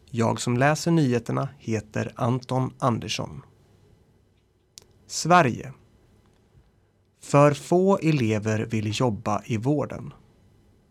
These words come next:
De flesta elever väljer program till gymnasiet så att de sedan kan studera vidare på högskola och universitet.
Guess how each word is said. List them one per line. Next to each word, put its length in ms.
De 280
flesta 580
elever 540
väljer 480
program 540
till 240
gymnasiet 880
så 160
att 120
de 140
sedan 580
kan 200
studera 480
vidare 600
på 100
högskola 800
och 260
universitet. 960